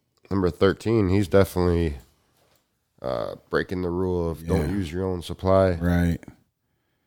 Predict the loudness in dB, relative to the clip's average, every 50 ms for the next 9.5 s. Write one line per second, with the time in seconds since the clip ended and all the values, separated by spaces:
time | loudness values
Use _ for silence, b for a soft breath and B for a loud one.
0 | _ _ _ _ _ _ _ _ _ -14 -8 -4 -2 0 0 2 2 2 2 2
1 | 2 2 2 0 0 0 -2 -2 -2 0 -2 -2 -4 -4 -8 -10 -8 -8 -10 -10
2 | -6 -4 -4 -4 -4 -4 -6 -6 -4 -4 -4 -2 0 -2 -2 -2 -4 _ -8 -6
3 | -4 -2 0 0 0 2 0 -2 -4 -6 -10 -12 -8 -4 -2 -2 0 0 0 0
4 | 0 0 -2 -2 -4 -6 B B B B B _ -8 -8 -6 -6 -8 -12 -20 _
5 | _ _ _ _ _ _ _ _ _ _ _ _ _ _ _ _ _ _ _ _
6 | _ _ _ _ _ _ _ _ _ _ _ _ _ _ _ -6 -2 0 2 2
7 | 2 0 2 2 2 2 2 4 2 2 2 0 0 0 0 2 2 2 2 2
8 | 2 2 0 0 0 -2 -2 -4 -4 -2 0 0 0 0 -2 -4 -4 -4 -4 -4
9 | -4 -6 -8 -8 -6 -6 -6 -6 -8